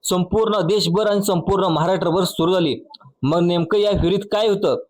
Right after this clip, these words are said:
कोणता चमत्कार याच्यामध्ये, या विहिरीमध्ये दडलेला आहे, आज आपण सगळं उघड करणार आहोत आणि या शेतकऱ्याचं रस जाणून घेणार आहोत. पण महाराष्ट्रातल्या अनेक शेतकऱ्याच्या शेतामध्ये अशा अनेक जुन्या विहिरी आहेत आणि काही जुन्या विहिरीमुळे अनेक विहिरीमध्ये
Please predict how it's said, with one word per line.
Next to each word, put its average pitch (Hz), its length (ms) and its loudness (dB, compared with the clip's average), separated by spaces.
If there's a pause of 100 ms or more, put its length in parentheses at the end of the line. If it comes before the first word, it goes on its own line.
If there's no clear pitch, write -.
(300)
कोणता 156 300 -2
चमत्कार 180 500 -2
याच्यामध्ये, 175 480 0
या 180 100 0
विहिरीमध्ये 180 500 0
दडलेला 165 420 0
आहे, 135 100 0 (500)
आज 185 240 0
आपण 185 260 -2
सगळं 160 280 0
उघड 156 320 0
करणार 165 280 0
आहोत 135 120 -2
आणि - 500 -6
या 170 160 2
शेतकऱ्याचं 190 520 0
रस 190 240 0 (120)
जाणून 170 240 0
घेणार 170 220 0
आहोत. 143 120 0 (400)
पण 143 100 -2
महाराष्ट्रातल्या 170 680 0 (180)
अनेक 185 200 0
शेतकऱ्याच्या 180 520 0
शेतामध्ये 175 380 0 (420)
अशा 175 260 -2 (140)
अनेक 190 400 0
जुन्या 196 200 0
विहिरी 185 260 2
आहेत 147 140 0 (480)
आणि 151 140 0
काही 165 280 0
जुन्या 160 260 0
विहिरीमुळे 180 480 0 (420)
अनेक 202 340 -2
विहिरीमध्ये 175 420 0